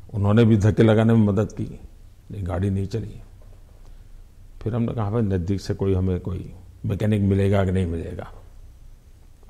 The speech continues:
तो साहब, "यहाँ तो अभी तो कोई मिलेगा नहीं, बहुत दूर दूर है।" फिर उन्होंने मुझे कहा कि, "देखो भाई, तुम्हें बुरा न लगे तो एक बात करो।" मैंने कहा, "क्या?" बोले, "तुम गाड़ी यहाँ छोड़ दो, तुम और तुम्हारा ड्राइवर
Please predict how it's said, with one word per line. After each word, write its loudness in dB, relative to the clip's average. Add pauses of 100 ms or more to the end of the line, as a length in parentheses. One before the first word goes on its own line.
(720)
तो -6
साहब, 0
"यहाँ 0
तो -4
अभी 0
तो -6
कोई -8
मिलेगा -4
नहीं, -4
बहुत -6
दूर -2
दूर -2
है।" -10 (1700)
फिर -4
उन्होंने 2
मुझे 2
कहा -10
कि, -8
"देखो -4
भाई, -8 (540)
तुम्हें -6
बुरा 0
न 2
लगे 0
तो -6
एक -2
बात -6
करो।" -12 (280)
मैंने -12
कहा, -12
"क्या?" -12 (1300)
बोले, -4
"तुम -4 (360)
गाड़ी -2
यहाँ 0
छोड़ -6
दो, -4 (840)
तुम 0
और 0
तुम्हारा -2
ड्राइवर -4